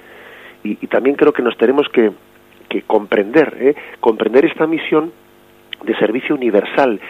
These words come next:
y no, y no particular que tiene el sacerdote al servicio de toda la comunidad.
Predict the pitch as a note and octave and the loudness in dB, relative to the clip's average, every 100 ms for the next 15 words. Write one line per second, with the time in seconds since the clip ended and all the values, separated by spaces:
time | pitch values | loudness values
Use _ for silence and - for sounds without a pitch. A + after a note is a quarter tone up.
0 | - - B2 B2 D3 C3 - - - B2 | -12 -8 -4 2 2 2 -4 -16 -8 -4
1 | - D3+ - - A2 C3+ A2+ - - - | -2 -2 -4 -6 0 2 2 -6 -20 -8
2 | - A#2+ B2 A#2+ A#2+ A2 A#2 A#2 B2+ - | -2 2 2 2 0 2 2 4 4 4
3 | G#2 A2+ - C3+ - - - - G2+ - | 0 -2 0 0 0 -12 -20 -8 -6 -2
4 | G#2+ G2+ G2 - - - - | 2 2 0 -6 -8 -8 -8